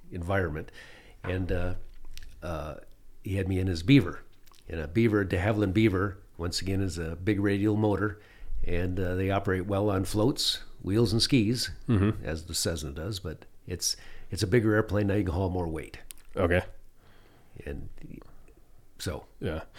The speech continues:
Speaker 2: Did you enjoy that? Same thing? The
Speaker 1: The first couple of years was a lot of fun
Speaker 2: Okay.
Speaker 1: because of the adventure of it. Uh, going to places that, uh, I wouldn't have gone normally.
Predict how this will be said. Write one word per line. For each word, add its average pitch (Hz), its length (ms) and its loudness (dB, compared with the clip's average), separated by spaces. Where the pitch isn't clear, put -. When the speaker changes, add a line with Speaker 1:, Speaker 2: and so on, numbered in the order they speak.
Speaker 2:
Did 117 140 8
you 113 60 12
enjoy 107 260 10
that? 113 420 4
Same 117 240 6
thing? 120 220 6
The 92 320 4
Speaker 1:
The - 120 -2
first 156 360 4
couple 147 220 4
of 127 40 6
years 139 320 10
was 90 180 0
a 90 80 -4
lot 101 280 2
of 98 80 -2
fun 82 320 -4
Speaker 2:
Okay. 98 100 -2
Speaker 1:
because 90 240 4
of 90 40 -2
the 92 100 0
adventure 90 440 2
of 85 120 -4
it. - 180 -6
Uh, 90 400 -2
going 107 260 4
to 95 60 -2
places 104 580 2
that, 87 300 -6
uh, 80 320 -6
I 95 60 -2
wouldn't 95 220 2
have 90 80 0
gone 92 480 2
normally. 95 480 -2